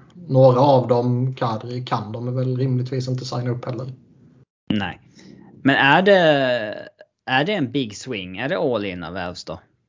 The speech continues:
Speaker 2: Är det tillräckligt?
Speaker 1: Alltså, jag tycker ju det.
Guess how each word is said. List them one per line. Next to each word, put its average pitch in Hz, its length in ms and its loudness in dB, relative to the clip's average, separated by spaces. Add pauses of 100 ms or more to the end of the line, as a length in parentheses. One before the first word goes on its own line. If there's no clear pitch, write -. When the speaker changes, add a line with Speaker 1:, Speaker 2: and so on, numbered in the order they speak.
(260)
Speaker 2:
Är 110 120 -4
det 156 60 -8
tillräckligt? 101 720 -6 (2500)
Speaker 1:
Alltså, 208 260 4
jag 160 280 4
tycker 208 380 -4
ju 170 680 2
det. 151 280 0